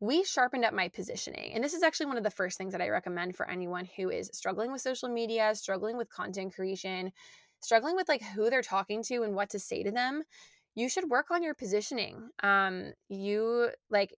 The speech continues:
your positioning is what makes you unique in your market. And so there's a lot of things that go into that. Branding is part of it.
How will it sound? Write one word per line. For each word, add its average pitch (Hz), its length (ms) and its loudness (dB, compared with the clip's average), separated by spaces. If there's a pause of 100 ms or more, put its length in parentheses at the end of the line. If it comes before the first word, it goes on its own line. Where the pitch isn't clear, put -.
(300)
your 220 320 2
positioning 277 560 -2
is 202 260 0
what 208 160 2
makes 220 280 -2
you 202 280 -2
unique 196 680 -4
in 196 140 -4
your 185 120 -2
market. 165 560 -2
And 185 160 -2
so 196 180 0
there's 196 160 0
a 214 40 0
lot 214 140 6
of 220 80 -2
things 208 160 -2
that 190 120 -2
go 185 140 2
into 185 200 -2
that. 165 240 4
Branding 196 360 0
is 285 140 -6
part 208 240 4
of 220 120 0
it. 240 240 2